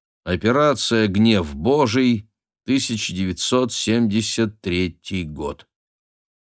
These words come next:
Халилю повезло. Когда израильтяне напали, он ненадолго отлучился в аптеку, чтобы купить лекарства для ребенка. Все его друзья были убиты.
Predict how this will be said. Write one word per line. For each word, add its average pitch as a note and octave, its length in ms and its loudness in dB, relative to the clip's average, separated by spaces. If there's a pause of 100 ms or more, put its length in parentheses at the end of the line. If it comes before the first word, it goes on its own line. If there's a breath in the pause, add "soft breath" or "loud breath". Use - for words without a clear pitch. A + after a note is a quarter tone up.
(220)
Халилю B2+ 560 0
повезло. F#2 800 0 (960)
Когда G#2 420 2
израильтяне A2 720 2
напали, A2 720 0
он G2+ 240 2
ненадолго G#2+ 640 4
отлучился G#2+ 680 0
в G2+ 80 2
аптеку, G2+ 680 -2 (440)
чтобы G#2 340 0
купить G#2+ 360 -2
лекарства G2+ 720 0
для F#2+ 180 0
ребенка. G2+ 720 0 (800)
Все - 340 0
его A2 200 4
друзья G#2+ 520 2
были G#2 260 2
убиты. D#2+ 600 -2